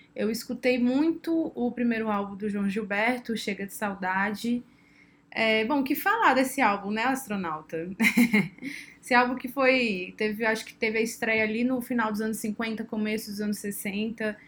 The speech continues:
É um grande álbum de música brasileira, um álbum que mudou todos os parâmetros,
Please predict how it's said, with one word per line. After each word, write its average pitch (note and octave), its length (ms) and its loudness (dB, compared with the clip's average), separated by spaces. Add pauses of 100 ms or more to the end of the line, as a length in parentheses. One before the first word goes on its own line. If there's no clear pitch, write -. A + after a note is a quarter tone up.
(360)
É G#3 80 -4
um G#3 80 0
grande A#3+ 380 2
álbum G#3 260 2
de G3+ 100 -4
música G#3 300 -4
brasileira, G3+ 800 0
um G3+ 220 -4
álbum F#3 180 -6
que G3+ 160 -8
mudou G3+ 320 -2
todos G3+ 320 -4
os A3 140 -10
parâmetros, G#3 1040 0